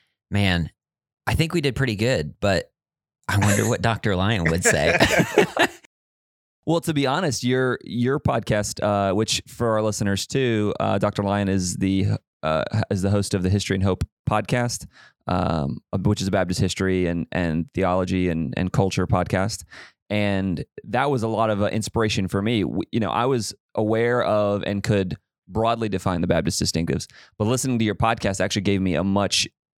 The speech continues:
Speaker 2: deeper desire and appreciation for those, for those beliefs and a desire to dig into them further.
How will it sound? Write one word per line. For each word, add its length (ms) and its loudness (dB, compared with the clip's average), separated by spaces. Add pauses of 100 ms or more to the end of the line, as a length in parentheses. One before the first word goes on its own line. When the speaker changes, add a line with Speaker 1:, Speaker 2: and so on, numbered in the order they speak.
(240)
Speaker 2:
deeper 260 0
desire 540 0 (160)
and 80 0
appreciation 580 0
for 140 -4
those, 320 0 (140)
for 160 -2
those 260 0
beliefs 540 -2 (120)
and 240 0
a 80 0
desire 380 0
to 140 -4
dig 260 0
into 220 0
them 260 -2
further. 540 -2